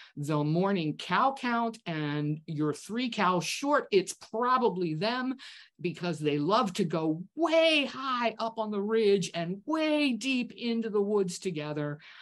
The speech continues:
uh, creatively enjoying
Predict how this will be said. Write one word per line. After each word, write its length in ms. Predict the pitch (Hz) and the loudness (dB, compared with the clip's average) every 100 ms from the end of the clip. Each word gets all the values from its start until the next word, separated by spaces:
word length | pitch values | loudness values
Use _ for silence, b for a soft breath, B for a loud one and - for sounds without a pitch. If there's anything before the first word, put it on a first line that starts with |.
| B B 165 | B B 0
uh, 560 | 165 151 156 147 147 156 | 2 4 2 2 0 -2
creatively 1200 | - - 202 185 208 208 202 175 185 175 175 175 170 B B B B _ | -8 0 6 6 6 6 6 4 2 2 2 0 -2 B B B B _
enjoying 920 | 190 180 175 190 175 170 156 151 156 | 2 4 4 2 2 0 0 -2 -4